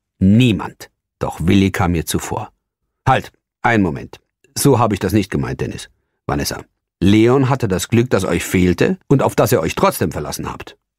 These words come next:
<laughs> „Haha“, grinste ich. „So ein Pech aber auch.“ „Verfluchte Hacke, Fabi“,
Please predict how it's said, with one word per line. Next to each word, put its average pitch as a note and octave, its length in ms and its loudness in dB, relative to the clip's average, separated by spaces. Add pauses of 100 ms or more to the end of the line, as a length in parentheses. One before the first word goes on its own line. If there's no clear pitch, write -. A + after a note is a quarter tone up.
(100)
<laughs> - 340 -20
„Haha“, F#3+ 300 2 (340)
grinste - 380 -6
ich. - 240 -10 (760)
„So - 200 2
ein C4 220 2
Pech F#3+ 300 0
aber E3 260 2
auch.“ D#3 300 -4 (680)
„Verfluchte B2+ 1040 0
Hacke, C3+ 260 0
Fabi“, A2 560 0